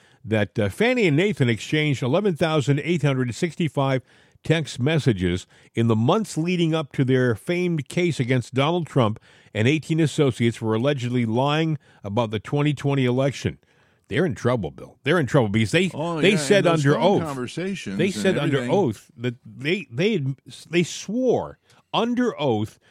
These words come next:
Speaker 1: that they didn't have any contact before this time, and these eleven thousand eight hundred and sixty-five text messages prove that they were lying under oath.
Speaker 2: Yeah, and those texts, actually, whether she likes it or not, they'll, she'll find a way to try to block it,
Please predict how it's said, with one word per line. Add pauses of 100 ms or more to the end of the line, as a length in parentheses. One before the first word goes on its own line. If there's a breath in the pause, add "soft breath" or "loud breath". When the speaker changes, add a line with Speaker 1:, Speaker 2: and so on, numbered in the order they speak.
(220 soft breath)
Speaker 1:
that
they
didn't
have
any
contact
before
this
time, (320 soft breath)
and
these
eleven
thousand
eight
hundred
and (280 soft breath)
sixty-five
text
messages
prove
that
they
were
lying
under
oath. (420)
Speaker 2:
Yeah,
and
those
texts,
actually,
whether
she
likes
it
or
not,
they'll,
she'll
find
a
way
to
try
to
block
it,